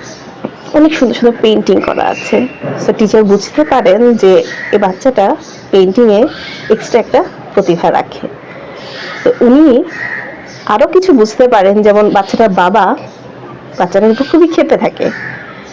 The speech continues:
মা তাও কিছুটা সফট কর্নার মায়ের মধ্যে আছে, যেহেতু সে মা, সে তো ফেলতে পারে না বাচ্চা দুর্বল হলেও। কিন্তু বাবাকে সে দেখে খুবই রুড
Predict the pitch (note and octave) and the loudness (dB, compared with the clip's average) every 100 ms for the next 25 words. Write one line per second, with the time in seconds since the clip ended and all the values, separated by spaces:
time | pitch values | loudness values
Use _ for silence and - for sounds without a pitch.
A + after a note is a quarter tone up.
0 | - - - - G3+ A3 C4+ D#4+ D#4 D#4+ | -20 -16 -10 0 2 2 2 2 4 4
1 | B4 - - - A#3+ - A3 F#3+ E3 - | 2 0 -6 -6 -6 -2 2 2 2 -4
2 | - - - - - G3 F#3 - A3+ G#3 | -12 -18 -18 -8 -2 -2 0 0 2 2
3 | G#3+ A#3 F#3+ F#3 F#3+ F#3 B3 G#3 - A#3 | 2 2 2 2 2 2 2 2 0 2
4 | G3 G3+ G3+ A3+ A#3 G#3 G#3 G#3+ G#3 F3+ | 4 2 2 2 2 2 0 0 2 0
5 | A3 A#3+ G3+ G3+ G3+ E3+ G#3+ F#3+ F3 F3 | 0 0 2 2 0 -2 0 0 2 2
6 | G3+ F3+ F3+ C4+ - - - - - - | 2 4 2 0 -6 -20 -20 -20 -20 -6
7 | - A3+ - A3 F3 G3+ D#4 D#4 C4 F3+ | -2 2 2 4 2 2 0 2 2 0
8 | - A#3+ E4+ D#4 C4+ B3 B3+ E3+ | 2 0 2 4 4 6 4 2